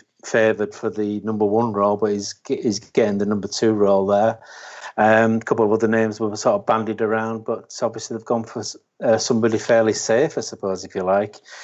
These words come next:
He's done his apprenticeship at Walsall and Brentford now, done decent jobs at both clubs, and but obviously has he got that personality to handle all the characters that are at Aston Villa? Some big names there, and, um, it's gonna be a massive test for him, really, 'cause it's gonna be totally different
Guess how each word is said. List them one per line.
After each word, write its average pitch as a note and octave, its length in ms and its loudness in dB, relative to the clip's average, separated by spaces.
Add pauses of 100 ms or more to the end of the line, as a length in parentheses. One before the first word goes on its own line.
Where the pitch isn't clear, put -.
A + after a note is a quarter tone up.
(140)
He's G2+ 160 -2
done B2+ 100 4
his G#2+ 160 2
apprenticeship - 720 -6
at A2+ 140 -4
Walsall G#2 800 2
and G2 340 -8
Brentford A2 500 -2
now, A2 340 -2 (440)
done G#2+ 200 2
decent A2 420 0
jobs A2 280 0
at G2+ 120 -6
both A2 380 -2
clubs, A2+ 500 -2
and A2+ 280 -4 (240)
but C3 120 0
obviously B2+ 400 2
has A#2+ 180 2
he B2+ 100 2
got - 280 0
that B2+ 320 -2
personality B2 800 -2
to B2+ 320 -4 (640)
handle B2+ 380 2
all B2 100 6
the B2+ 120 -2
characters B2+ 640 -2
that B2 140 0
are A#2+ 140 2
at B2 280 -2
Aston A#2+ 440 -4
Villa? C3+ 220 2
Some A#2 260 -6
big A#2+ 180 0
names B2 360 -2
there, G#2+ 280 2
and, A2+ 240 -6
um, A#2 320 0
it's B2 280 -10
gonna B2+ 120 0
be A#2+ 80 4
a A#2+ 60 2
massive B2 360 -2
test - 280 -2
for - 80 -2
him, A#2 100 -2
really, G2+ 200 -4
'cause - 160 -12
it's A2 80 -6
gonna B2 160 -4
be A#2 80 2
totally A2+ 340 2
different G#2+ 480 -4